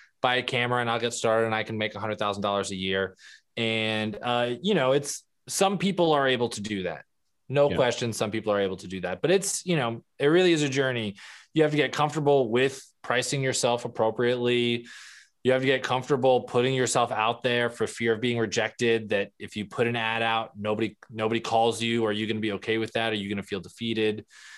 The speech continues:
Speaker 1: You have to get comfortable, um, you know, in the boudoir space, you have to be comfortable with the judgment that comes along with it. You
Speaker 2: Yeah.
Speaker 1: know, for everybody who's giving you a high five saying, like, "What a cool job you have," there's somebody else judging you.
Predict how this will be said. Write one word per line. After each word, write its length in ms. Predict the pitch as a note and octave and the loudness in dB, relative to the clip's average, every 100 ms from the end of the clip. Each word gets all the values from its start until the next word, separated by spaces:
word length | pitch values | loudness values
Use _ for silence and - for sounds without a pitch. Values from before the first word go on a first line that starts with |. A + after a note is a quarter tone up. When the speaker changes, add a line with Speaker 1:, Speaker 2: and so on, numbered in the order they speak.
| - _ - | -20 _ 0
Speaker 1:
You 120 | C3 | 2
have 100 | B2+ | 2
to 60 | B2 | 0
get 140 | A#2+ | 0
comfortable, 800 | - A#2 A#2+ A2 A2 G#2+ G#2+ - - | -2 -4 -2 2 2 2 0 -4 -4
um, 560 | A2 G#2+ G#2 G2+ G#2 G2+ _ _ _ - - - | 0 2 0 -2 -6 -10 _ _ _ -20 -12 0
you 80 | G3 | 2
know, 180 | C#3+ | 4
in 80 | C3+ | 2
the 80 | C#3 | 0
boudoir 420 | C3 A#2+ C3+ F3 | 0 2 4 4
space, 540 | F3 - C#3+ C3 C3 - | 2 0 2 2 2 0
you 60 | |
have 100 | B2+ | -2
to 60 | B2 | -2
be 80 | A#2+ | -4
comfortable 420 | B2+ A#2+ B2 A#2 | -4 -2 2 4
with 260 | A#2 A2 - _ _ _ - | 2 0 -6 _ _ _ -6
the 80 | G2+ | -2
judgment 560 | A2 A2+ G#2+ A2+ A2 | 0 0 0 -4 -6
that 160 | A#2+ - | -8 -8
comes 220 | A2 G#2 | -8 -2
along 320 | G#2+ G2+ G2+ | -2 -2 -2
with 240 | C#3 F#3 - | -2 -2 2
it. 320 | F3 E3+ E3 _ - - | 2 2 -2 _ -20 -12
You 120 | - B2+ | -2 0
Speaker 2:
Yeah. 80 | |
Speaker 1:
know, 120 | A2 G#2+ | 0 0
for 160 | - | 0
everybody 400 | A#2+ B2 A#2+ A#2 | 2 2 2 2
who's 160 | A2+ A2 | 2 0
giving 220 | A#2 A#2 | -2 0
you 120 | A2+ | 0
a 40 | G2+ | 0
high 220 | A2+ A#2 | 0 0
five 360 | A#2+ A2+ A2+ | 0 0 -2
saying, 240 | - A2+ G#2+ | -2 -2 -2
like, 180 | G#2+ A#2 | -2 0
"What 120 | A2 | 0
a 40 | |
cool 200 | G#2+ A2+ | 0 -2
job 260 | G#2 A#2 A2+ | 0 0 0
you 100 | A2 | -2
have," 280 | A2+ A2 G#2 | -2 -2 -2
there's 180 | G2+ | -4
somebody 320 | - G#2+ G#2+ G#2+ | -2 -2 0 0
else 220 | G#2 - | 0 -2
judging 420 | B2+ B2+ B2+ B2 | -2 -2 -2 -2
you. 340 | B2 B2 A#2+ | 0 0 0